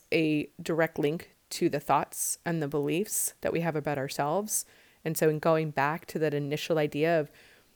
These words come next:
you know, finding yourself first and then surrounding yourself with your people that are going to fuel that,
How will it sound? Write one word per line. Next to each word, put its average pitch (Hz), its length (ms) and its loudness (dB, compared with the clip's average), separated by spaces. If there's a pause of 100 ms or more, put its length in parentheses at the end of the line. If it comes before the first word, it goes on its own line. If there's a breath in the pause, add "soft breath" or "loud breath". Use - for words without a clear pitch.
(140)
you 170 80 0
know, 156 200 0
finding 214 580 0
yourself 160 520 0
first - 800 -6 (460 soft breath)
and 170 180 2
then 165 200 0 (180)
surrounding 160 680 2
yourself 175 460 -2
with 175 180 -4
your 156 180 0
people 190 720 0 (720 soft breath)
that 175 140 8
are 160 100 6
going 165 360 0
to 156 560 0 (220 soft breath)
fuel 156 600 0 (240)
that, - 360 2